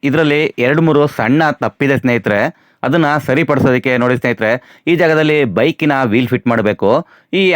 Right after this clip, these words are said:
ಆಂಗಲಿನ ಜಾಗದಲ್ಲಿ ಮೂರು ಇಂಚ್ ಆಂಗಲ್ ಹಾಕಿದ್ದೀನಿ ನಾನು. ಆರು ಇಂಚ್ ಆಂಗಲ್ ಹಾಕಿದ್ರೆ ಇನ್ನೂ ತುಂಬಾ ಒಳ್ಳೆ ಪರ್ಫಾರ್ಮೆನ್ಸ್ ಇರುತ್ತೆ. ಕಲ್ಟಿವೇಟರ್ ಅಗಲ ನಾನು ಒಂದ್ ಅಡಿ ಮಾಡಿದ್ದೀನಿ, ಎರಡು ಅಡಿ ಮಾಡ್ಕೊಟ್ರೆ ಬ್ಯಾಲೆನ್ಸ್ ಇನ್ನೂ ಚೆನ್ನಾಗಿರುತ್ತೆ. ಜೊತೆಯಲ್ಲಿ ಬಾಣನೂ ಕೂಡ ಜಾಸ್ತಿ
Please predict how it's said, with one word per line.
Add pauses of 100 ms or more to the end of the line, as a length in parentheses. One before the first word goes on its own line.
ಆಂಗಲಿನ (220)
ಜಾಗದಲ್ಲಿ
ಮೂರು
ಇಂಚ್
ಆಂಗಲ್
ಹಾಕಿದ್ದೀನಿ
ನಾನು. (200)
ಆರು
ಇಂಚ್
ಆಂಗಲ್
ಹಾಕಿದ್ರೆ
ಇನ್ನೂ (140)
ತುಂಬಾ (100)
ಒಳ್ಳೆ (100)
ಪರ್ಫಾರ್ಮೆನ್ಸ್
ಇರುತ್ತೆ. (680)
ಕಲ್ಟಿವೇಟರ್
ಅಗಲ (220)
ನಾನು (100)
ಒಂದ್
ಅಡಿ
ಮಾಡಿದ್ದೀನಿ, (140)
ಎರಡು
ಅಡಿ
ಮಾಡ್ಕೊಟ್ರೆ (160)
ಬ್ಯಾಲೆನ್ಸ್
ಇನ್ನೂ (160)
ಚೆನ್ನಾಗಿರುತ್ತೆ. (420)
ಜೊತೆಯಲ್ಲಿ (120)
ಬಾಣನೂ
ಕೂಡ (240)
ಜಾಸ್ತಿ